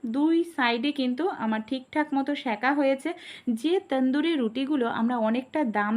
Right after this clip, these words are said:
দিয়ে কিনে এনে খাই, সেটাই কিন্তু বাড়িতেই আমরা তৈরি করে নিতে পারি খুব সহজে, কম খরচে। খেতে কিন্তু অসাধারণ লাগে। আর যে আটা দিয়েই করতে হবে এমন কোনো কথা নয়, আপনারা চাইলে ময়দা দিয়েও করতে পারেন, কিন্তু আটাটা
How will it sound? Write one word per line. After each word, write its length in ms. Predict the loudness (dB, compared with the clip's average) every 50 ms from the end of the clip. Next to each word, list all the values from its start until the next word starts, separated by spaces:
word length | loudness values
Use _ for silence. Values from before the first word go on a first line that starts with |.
| 2 2
দিয়ে 160 | 2 2 0 0 -2 -4
কিনে 260 | -2 0 2 2 2 2 2
এনে 140 | 2 2 0
খাই, 240 | -2 -2 -2 -2 -2 -4 -8 -14 -20 -20 -10
সেটাই 380 | -6 -6 -4 -2 0 0 0 0
কিন্তু 280 | 2 0 2 2 2 2
বাড়িতেই 460 | 2 2 2 2 0 -2 -2 -2 2 2 4
আমরা 140 | 4 2 2
তৈরি 300 | 0 -2 -2 0 -2 -2
করে 200 | 0 -2 0 2 4
নিতে 240 | 2 2 2 0 -2
পারি 200 | 0 0 0 -2 -2 -2 -2
খুব 140 | -2 -2 -2 -4 -2 0
সহজে, 380 | 2 2 2 2 0 0 0 -2 0 0
কম 180 | 0 0 2 0 0
খরচে। 380 | 0 0 0 0 0 -2 -4 -6 -6 -12 -20 -18 -4
খেতে 280 | -2 -2 -2 0 -2 -2
কিন্তু 240 | -2 -2 -2 0 -2 -2 -2 -2 -2 -2
অসাধারণ 580 | -2 -2 0 0 0 2 2 0 0 2 2 2
লাগে। 300 | 2 2 0 0 -4 -6 -8 -12 -20 -16 -6 -2
আর 120 | -2 -2 0
যে 100 | 0 -2 -2 0 -2
আটা 180 | -4 -2 -2 -2
দিয়েই 260 | 0 0 0 0 0 0
করতে 300 | 0 -2 -2 -2 -2 -2
হবে 240 | 0 2 0 2 2 0
এমন 260 | 0 0 0 0 0 2
কোনো 200 | 2 2 2 2
কথা 280 | 2 0 -2 -2 -2 -2 0
নয়, 160 | 0 0 -2 -4 -12 -16 -4 -2
আপনারা 420 | -2 0 0 0 0 0 0 0 0
চাইলে 260 | 0 0 0 0 0 2 0 2
ময়দা 300 | 2 0 0 -2 -2 -2
দিয়েও 240 | 0 2 2 2 2
করতে 320 | 2 0 -2 -2 -4 -6 -4
পারেন, 280 | -4 -4 -4 -4 -6 -8 -10 -16 -12 _
কিন্তু 220 | 0 2 2 2 0 0
আটাটা 460 | 0 0 0 0 -2 -4 -2 -4 -4